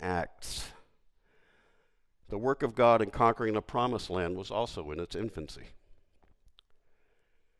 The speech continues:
Now let's also remember that marching around the city, shouting, blasting trumpets,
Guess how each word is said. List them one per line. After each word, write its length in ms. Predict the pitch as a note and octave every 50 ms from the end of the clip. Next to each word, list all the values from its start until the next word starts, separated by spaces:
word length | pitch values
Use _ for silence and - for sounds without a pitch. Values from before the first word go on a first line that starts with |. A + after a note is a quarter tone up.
| _ _ _ _ _ _ _ _ _ _ _ _ _ _ _ _ _ _ _ _ _ - -
Now 180 | A2 G2 G#2+
let's 180 | B2 D3 - D#3
also 300 | D3 C#3 C3+ - - B2+
remember 540 | A2+ G#2+ G#2 A2 A2 G#2+ G2+ F2 F#2 F2+ E2
that 100 | E2+ D#2+
marching 400 | F#2+ G#2+ A2+ A#2 - B2 G#2+ G#2+
around 260 | G#2 G2+ G#2 G#2 F#2+
the 80 | F2+
city, 380 | - - - A2+ G#2+ A2 G#2+ G2+
shouting, 540 | - - A2+ G#2+ G#2 G#2 G#2 G#2 G2+ G2+ F#2+
blasting 460 | F#2 G2+ G2+ G2+ G2+ - - G2 F#2
trumpets, 680 | - - A2 G#2+ G#2 - A#2 G#2+ - - - - -